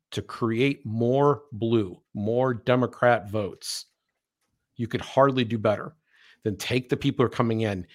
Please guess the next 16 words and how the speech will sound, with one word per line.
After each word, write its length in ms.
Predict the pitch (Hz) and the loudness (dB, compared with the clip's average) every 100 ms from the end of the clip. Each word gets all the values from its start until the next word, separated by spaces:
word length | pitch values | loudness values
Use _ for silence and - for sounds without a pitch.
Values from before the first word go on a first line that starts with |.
| _ - | _ -8
and 120 | 104 | -6
ship 280 | - 131 - | -2 -2 0
them 180 | 117 113 | 0 2
off 220 | 107 - | 0 -2
to 100 | 107 | -6
sanctuary 640 | - 101 95 101 95 92 | -4 -4 -4 -6 -6 -6
cities, 380 | - 104 92 92 | -4 -4 -4 -10
because 340 | 110 - 107 | -10 -6 -6
they're 120 | 107 | -2
going 220 | 113 123 131 | 2 4 4
to 60 | |
remember 560 | 139 139 147 117 104 104 - _ _ | 4 6 6 6 2 0 -12 _ _
whose 300 | - 131 110 | -2 -2 4
door 240 | 123 127 | 8 8
was 220 | 127 113 | 8 6
open 440 | 131 120 101 95 | 4 2 -2 -4